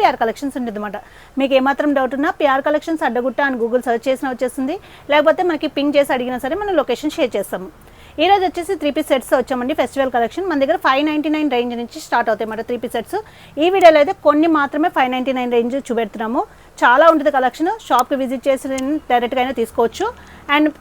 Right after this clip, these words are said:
తర్వాత అన్ని ప్రీమియం కలెక్షన్స్ చూపెడతామండి. ఫస్ట్ వచ్చేసరికి మనకి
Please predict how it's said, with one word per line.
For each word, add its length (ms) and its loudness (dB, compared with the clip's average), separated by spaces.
తర్వాత 300 6
అన్ని 160 2
ప్రీమియం 320 2
కలెక్షన్స్ 380 -2
చూపెడతామండి. 500 -6
ఫస్ట్ 240 4
వచ్చేసరికి 420 2
మనకి 180 0